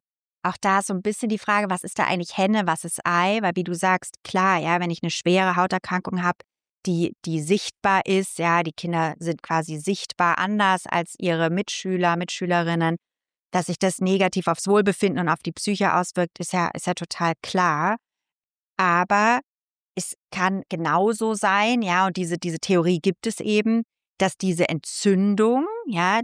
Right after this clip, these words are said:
die im gesamten Körper herrscht, eben auch das Gehirn betreffen kann, ja, die sogenannte Neuroinflammation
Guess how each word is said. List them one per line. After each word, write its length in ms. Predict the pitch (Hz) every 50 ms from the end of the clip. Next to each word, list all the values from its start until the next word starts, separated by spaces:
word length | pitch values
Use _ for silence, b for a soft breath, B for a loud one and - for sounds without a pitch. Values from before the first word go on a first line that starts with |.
| -
die 80 | 208 -
im 180 | - - 170 165
gesamten 460 | - 170 - 170 170 - - - 170
Körper 340 | - 185 175 175 - 190 190
herrscht, 200 | 196 208 - -
eben 140 | - 202
auch 140 | - - -
das 200 | - - 175 -
Gehirn 500 | - 196 165 135 175 233 277 311 330 294
betreffen 540 | - 170 - - - 156 147 - - 156 151
kann, 400 | - - 156 156 160 175 214 262 330 _ _
ja, 320 | - 180 170 165 180 214 320 _ _ _ - -
die 60 | 170
sogenannte 420 | 170 180 165 165 165 160 - 165 - -
Neuroinflammation 1500 | 180 170 175 175 185 214 254 262 208 180 170 160 - 175 165 - - 175 160 160 160 160 - - - 170 165 180 214 240